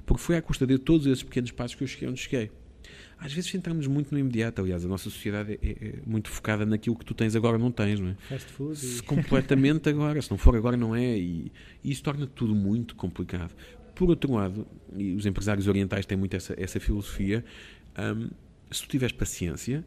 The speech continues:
Speaker 1: e fores, eh, andando um passo cada vez na direção daquilo que tu queres,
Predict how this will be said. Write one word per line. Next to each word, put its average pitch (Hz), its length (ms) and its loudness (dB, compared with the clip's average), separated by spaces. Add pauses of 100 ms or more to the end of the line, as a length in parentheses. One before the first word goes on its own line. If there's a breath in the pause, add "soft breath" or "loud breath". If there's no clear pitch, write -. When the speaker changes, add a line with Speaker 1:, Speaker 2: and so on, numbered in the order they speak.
(100)
Speaker 1:
e 117 60 -2
fores, 113 360 0
eh, 131 460 -6
andando 120 320 0
um 123 100 0
passo 123 260 -4
cada 120 160 0
vez 113 180 0
na 107 60 2
direção 107 300 0
daquilo 107 220 -2
que - 60 -12
tu - 80 -20
queres, 110 460 -6